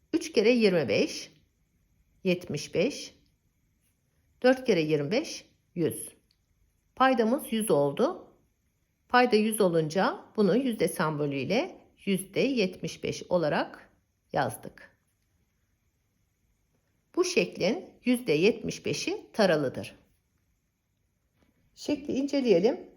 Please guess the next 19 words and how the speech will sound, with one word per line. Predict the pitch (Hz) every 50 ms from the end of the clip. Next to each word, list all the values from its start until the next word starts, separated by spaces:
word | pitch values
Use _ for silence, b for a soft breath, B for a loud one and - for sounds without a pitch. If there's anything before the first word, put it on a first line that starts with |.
| _ -
Taralı | - 254 254 240 226 208 -
kısma | - - - - 180 175 175
karşılık | - 233 226 220 - - 151 147 -
gelen | - 135 143 175 240 330 370 - - _ -
kesir | - - 220 220 - 214
sayısını | 190 - - 156 135 135 - - - 123 107
yazalım. | 127 151 185 220 214 254 247 262 262 262 269 - B B B B B B _ -
Daha | 269 247 240
sonra | 220 - - 143 135 151 165
da | 175 - -
bunu | 196 190 185 214 302 - - -
yüzde | - 240 - - -
sembolüyle | - - 226 202 185 156 147 139 123 143 220 339 381 - -
gösterelim. | - 208 190 190 - 190 180 147 107 92 - - - _ _ _ _ _ _ _ _ _ _ _ _ _ _ _ _ _ _ _ _ _ _ _ _ _ _ _ _ _ _ _ _ _ _ _ _ _ _ _ _ _ _ _ _ _ _ _ _ _ _ - -
Bütün | 294 285 - 226 277 349 320
beş | 294 294 - -
eşit | - 190 - - -
parçaya | 160 127 139 - - - 120 170 196
bölünmüş. | 262 285 262 262 254 262 262 294 285 - - - _